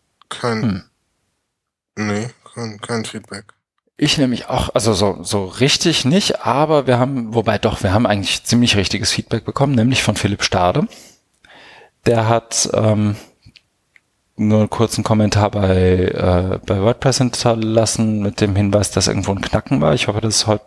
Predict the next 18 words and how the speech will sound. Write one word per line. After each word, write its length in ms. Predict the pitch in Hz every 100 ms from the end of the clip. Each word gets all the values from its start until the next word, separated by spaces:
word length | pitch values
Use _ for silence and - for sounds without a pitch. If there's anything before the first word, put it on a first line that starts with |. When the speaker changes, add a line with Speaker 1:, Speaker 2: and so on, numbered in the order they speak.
| -
Speaker 2:
diese 200 | 110 113
Folge 300 | - 104 95
nicht 240 | 110 -
mehr. 140 | 143 - - - - - - - - - - -
Ähm, 540 | 101 107 107 107 104 - -
und 440 | 110 117 - -
ansonsten 800 | 107 101 101 101 - - 101 101 -
hätte 240 | 101 104 101
ihm 140 | 92
alles 260 | 87 95 -
ganz 180 | 95
gut 160 | - -
gefallen, 380 | - - 98 101
was 160 | 92
wir 60 | 98
so 80 | 90
erzählt 400 | 101 - 101 101
haben. 320 | 80 78 101